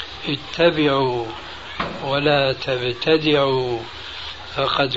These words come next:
كفيتم، عليكم بالأمر العتيق". عليكم بالأمر العتيق.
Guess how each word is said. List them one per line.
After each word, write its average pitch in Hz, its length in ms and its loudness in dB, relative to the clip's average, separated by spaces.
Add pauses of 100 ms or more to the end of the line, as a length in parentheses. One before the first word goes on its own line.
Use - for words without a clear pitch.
(140)
كفيتم، 160 1120 4 (460)
عليكم 135 600 -4
بالأمر 131 520 -4
العتيق". 117 580 -4 (1300)
عليكم 143 460 -2
بالأمر 135 400 -4
العتيق. 120 540 -4